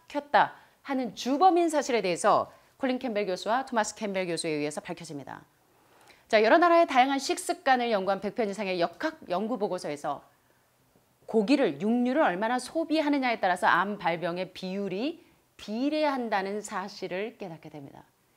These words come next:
고기를 얼마나 먹느냐에 따라서 암 발병 비율이 비례한다는 사실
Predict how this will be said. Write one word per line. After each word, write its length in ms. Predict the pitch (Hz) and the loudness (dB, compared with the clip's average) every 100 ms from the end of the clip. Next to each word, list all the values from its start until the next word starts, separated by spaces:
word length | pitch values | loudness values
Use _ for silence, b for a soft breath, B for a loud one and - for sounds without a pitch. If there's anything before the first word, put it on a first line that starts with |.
| _ - | _ -4
고기를 360 | 220 202 262 | -4 -2 0
얼마나 340 | 196 170 226 220 | 0 0 -2 -4
먹느냐에 640 | 156 175 220 233 202 196 | -4 -6 -6 -4 -4 -2
따라서 500 | 220 226 277 320 - B B B - | 0 0 2 0 0 B B B 0
암 320 | 202 220 240 | 4 4 2
발병 560 | 196 190 180 185 180 147 | 0 0 0 -2 -4 -10
비율이 640 | 196 214 226 233 359 - - | -8 -6 -4 -4 -4 -8 -14
비례한다는 720 | 208 254 330 339 262 214 202 | -6 -2 0 2 0 -2 -4
사실 380 | 202 208 135 131 | -8 -10 -10 -14